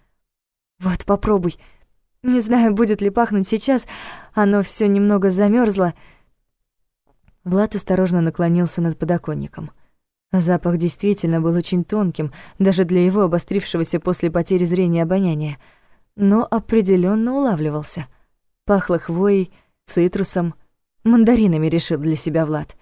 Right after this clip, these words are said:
и выпечкой, хотя на самом деле это был просто запах коричной палочки.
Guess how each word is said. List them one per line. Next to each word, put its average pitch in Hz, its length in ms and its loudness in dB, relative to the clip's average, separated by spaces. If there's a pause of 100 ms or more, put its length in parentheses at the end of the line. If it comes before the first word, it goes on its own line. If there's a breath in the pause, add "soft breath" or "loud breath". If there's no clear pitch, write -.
(540)
и 254 140 4
выпечкой, 165 640 -2 (320)
хотя 208 260 0
на 175 140 2
самом 170 340 2
деле 175 400 0 (240 soft breath)
это 220 220 2
был 185 180 0
просто 196 380 -2
запах 170 320 -2
коричной 160 440 -2
палочки. 147 540 -8